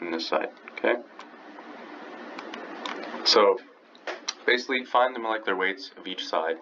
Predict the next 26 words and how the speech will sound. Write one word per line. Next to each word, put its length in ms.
if 140
they 140
happen 280
to 120
become 320
fragments. 500
So 200
if 60
we 80
split 260
up 140
over 160
here, 320
and 180
this 180
side 340
happened 300
to 40
become 480
our 140
positively 380
charged 360
cation, 500
then 460
this 160
fragment 460